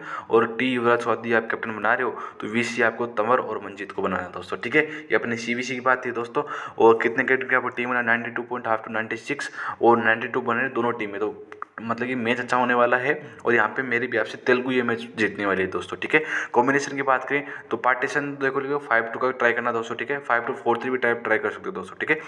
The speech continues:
Combination की बात करें तो combination यहाँ पे रहेगा आपका थ्री वन थ्री, मतलब तीन defender, एक ऑलराउंडर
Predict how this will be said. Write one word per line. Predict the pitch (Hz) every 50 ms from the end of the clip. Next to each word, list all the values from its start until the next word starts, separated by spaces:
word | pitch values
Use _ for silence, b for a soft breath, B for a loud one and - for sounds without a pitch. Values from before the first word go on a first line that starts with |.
| B B B B
Combination | - 127 143 156 165 160 175 165
की | 156 139
बात | 127 120 113 - -
करें | 101 98 98 95 B B B B
तो | - 123
combination | 139 139 135 143 143 151 147 - 156 147
यहाँ | 127 123
पे | 120 131
रहेगा | 127 120 120 123 135 127
आपका | 120 - - - 139 139 135 - -
थ्री | - 127 120
वन | 117 117 113 113
थ्री, | - 104 98
मतलब | 98 104 113 120 120
तीन | - 120 123 123 120 98 - - - -
defender, | 104 110 104 - 117 117 117 143 151 B B B B B 104
एक | 113 117 117 113
ऑलराउंडर | 113 113 110 113 113 117 - 120